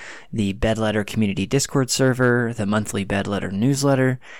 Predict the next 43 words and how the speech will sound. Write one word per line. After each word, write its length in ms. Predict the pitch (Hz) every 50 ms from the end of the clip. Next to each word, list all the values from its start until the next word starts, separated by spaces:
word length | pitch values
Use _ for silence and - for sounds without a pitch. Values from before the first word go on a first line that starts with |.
| - - - -
and 420 | - 110 107 104 101 101 101 101 98
a 60 | 104
whole 100 | 113 120
bunch 240 | 120 117 107 - -
more. 220 | 107 101 98 98
And 100 | 98 104
again, 180 | 101 110 110 104
you 80 | 101
can 120 | 110 110 98
find 180 | - 104 101
all 160 | - 113 120
of 80 | 120 113
that 140 | 113 113 113
information 500 | 113 107 - 117 110 107 107 107 - 107
over 220 | 95 - 101 104
on 80 | 101 98
my 80 | 98
website, 560 | 98 101 107 113 - - - 131 127 123 113 -
C 380 | - - - - 117 110 107 -
ashliman 580 | 107 104 107 - - - 110 104 101 101 98
dot 240 | 98 95 95 - -
com, 400 | - - - - 101 104 107 123 - - - - - -
or 320 | - 123 120 110 - - 117
over 240 | 110 101 107 104 101
on 100 | 101 98
Patreon. 440 | - 101 101 - 98 95 - 113 117 - - - - - - - - - - - - - - - - - - - - - - - - - - - - -
So 320 | - - 135 113 92 - - - -
today 500 | - 123 113 113 107 92 87 - - - - -
we 380 | 123 107 98 110 110 110 110
are 300 | - - 113 110 110 110
going 480 | - - 110 113 113 117 113 113 113 110
to 260 | - - - 123 113 113
be 300 | 110 117 107 107 107 101
going, 420 | - 104 101 104 107 104 104 - -
kind 180 | - - 147 147
of 120 | 135 -
going 260 | - 123 127 127 120
into 560 | 110 110 113 117 113 - - 120 117 110 110 -
a 280 | - 107 107 104 104 101
piece 420 | - - - 117 113 110 - -
that 140 | - 104 98
I 100 | 98 104
wrote, 540 | 101 101 104 208 101 101 98 196 - -